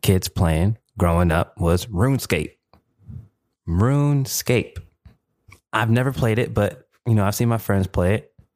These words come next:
I had no interest in playing it 'cause you, you know, you, <laughs> you couldn't really do nothing. You just, I don't know. I don't even know what you, that's what I'm saying. I don't even know what you do in that game.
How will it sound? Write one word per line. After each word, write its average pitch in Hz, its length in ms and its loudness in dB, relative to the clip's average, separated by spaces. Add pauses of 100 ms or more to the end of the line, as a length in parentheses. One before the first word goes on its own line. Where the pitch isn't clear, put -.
(800)
I 82 240 2 (840)
had 101 200 0
no 101 160 2
interest 95 440 0
in 90 100 2
playing 87 320 2
it 107 160 0 (1300)
'cause 85 240 0
you, 82 120 2 (340)
you 87 160 0
know, 85 160 2
you, 98 260 2 (400)
<laughs> - 420 0
you 101 100 2
couldn't 120 400 0
really 120 220 2
do 104 200 0
nothing. 82 340 -4
You 80 100 2
just, 87 320 2 (920)
I 101 100 0
don't 147 120 2
know. 170 280 -2
I - 80 -4
don't 143 80 0
even 175 100 0
know 196 60 2
what 196 120 -2
you, - 60 -12
that's 139 360 -2
what 208 60 4
I'm 180 40 -4
saying. - 160 -2
I 110 120 0
don't 151 100 0
even 180 120 2
know 196 80 0
what 196 120 -2
you 208 60 0
do 339 120 0
in - 60 -2
that 82 140 -6
game. 82 240 -6